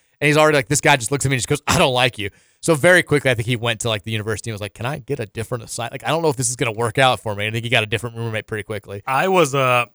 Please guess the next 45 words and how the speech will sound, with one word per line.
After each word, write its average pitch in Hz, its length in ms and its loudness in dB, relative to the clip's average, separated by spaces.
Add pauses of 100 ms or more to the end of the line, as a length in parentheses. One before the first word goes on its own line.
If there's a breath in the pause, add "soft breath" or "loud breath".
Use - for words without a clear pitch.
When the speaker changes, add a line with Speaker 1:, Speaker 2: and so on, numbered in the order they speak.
(100)
Speaker 2:
my 160 240 4
freshman 135 400 0
year, 117 160 4
I 113 100 6
had 113 140 4
a 107 60 0
random. 104 480 -8 (540)
I 143 180 2
lived 151 260 0
in 131 120 -2
a 117 220 -2
dorm. 127 400 -2
It 147 80 -2
was 160 140 -6
more 254 160 0
like 147 140 2
an 123 60 2
apartment 117 500 -2
than 123 100 0
a 113 60 0
dorm, 123 340 -2 (440)
but 120 100 -4
there 120 140 2
was 110 440 -2
two, 156 560 0
so, 151 160 -2
like, 117 200 2
three 185 200 -4
bedrooms, 139 800 -4 (280)
and 120 80 -6
there 120 80 -4
was 110 120 -10
two 143 180 -4
people 117 320 -8
in 104 80 -10
each 101 200 -20
room, 92 120 -20 (140)
right? 107 180 -6
Speaker 1:
Uh-huh. 110 220 -2 (400)
Speaker 2:
So 147 300 4
I 135 200 4
liked 160 360 2
everybody 147 640 2
in 135 220 -2
my 123 460 0